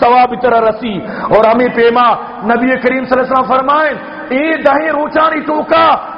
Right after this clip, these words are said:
شپا عبادت کرے اور روچا روچک بے کیا کہ شمع عمرے تو کا برکت، شمع مالے تو کا زیادہی، شمع اہل و عیالانی حفاظت، شمع گناہانی معافی،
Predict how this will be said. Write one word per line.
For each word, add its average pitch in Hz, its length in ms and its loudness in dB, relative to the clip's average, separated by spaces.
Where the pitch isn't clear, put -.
شپا 320 480 2
عبادت 320 580 2
کرے 320 260 2
اور 294 100 0
روچا 302 260 -2
روچک 294 480 -2
بے 277 440 0
کیا 285 180 2
کہ 269 140 0
شمع 262 260 0
عمرے 269 400 0
تو 269 160 -4
کا 254 140 0
برکت، 247 800 -2
شمع 254 180 2
مالے 294 480 2
تو 320 60 -4
کا 277 140 0
زیادہی، 254 520 0
شمع 262 560 -2
اہل 294 240 2
و 277 40 4
عیالانی 311 640 2
حفاظت، 269 760 -2
شمع 262 160 0
گناہانی 285 600 2
معافی، 262 520 0